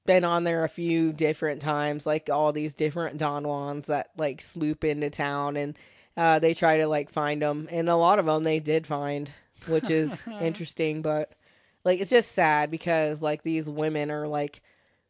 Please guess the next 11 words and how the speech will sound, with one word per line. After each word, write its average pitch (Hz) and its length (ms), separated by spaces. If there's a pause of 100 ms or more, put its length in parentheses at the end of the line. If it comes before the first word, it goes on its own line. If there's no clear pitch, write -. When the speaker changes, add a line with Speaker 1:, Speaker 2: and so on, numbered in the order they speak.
Speaker 1:
sad 180 500
and, 160 160
like, 156 220
desperate 175 480
to 165 180
find 160 400
someone 156 680 (200)
that 156 400 (220)
has 180 340
common, 160 840 (380)
um, 160 520